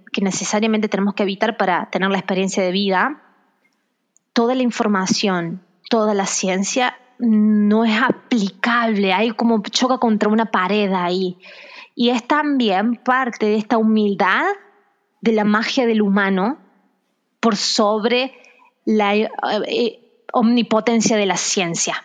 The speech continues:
Creo que ahí es también parte de seguir siendo humildes ante la magia y el misterio del ser humano.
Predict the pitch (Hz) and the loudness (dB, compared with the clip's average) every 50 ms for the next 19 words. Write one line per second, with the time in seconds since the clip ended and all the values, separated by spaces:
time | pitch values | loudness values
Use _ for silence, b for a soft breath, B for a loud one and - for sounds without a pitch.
0 | _ _ _ - - 240 247 226 233 208 220 233 220 214 - - - 202 202 208 | _ _ _ -2 0 0 2 2 0 0 2 0 0 -2 -4 -2 -2 0 2 2
1 | 220 208 214 214 214 214 - 220 208 208 196 185 180 - - _ _ - - - | 0 2 0 -2 -2 0 0 0 0 2 0 -2 -4 -6 -16 _ _ -6 -4 0
2 | 220 202 220 226 208 - - 240 233 240 247 240 226 208 208 220 233 226 208 185 | 0 2 0 0 0 -2 0 0 0 2 2 2 2 2 2 2 2 2 0 0
3 | 185 175 175 165 - - - _ _ _ _ _ _ _ - - 196 196 196 - | 0 -2 -2 -6 -8 -12 -14 _ _ _ _ _ _ _ -4 -2 -2 -2 0 0
4 | 202 196 185 185 185 185 190 190 208 220 220 - - - - 214 180 165 175 170 | 0 2 2 2 2 2 2 2 0 0 -2 -4 -6 -4 -4 -2 -2 -2 -4 -6
5 | - - - 202 196 190 190 190 190 165 - - - 214 214 226 240 233 208 190 | -10 -8 -4 -2 -2 0 0 -2 -2 -4 -6 -4 -2 0 0 2 2 0 0 0
6 | 185 - - - 196 180 170 165 160 156 156 160 | -2 -4 -4 -2 -2 -2 -2 -2 -4 -4 -6 -10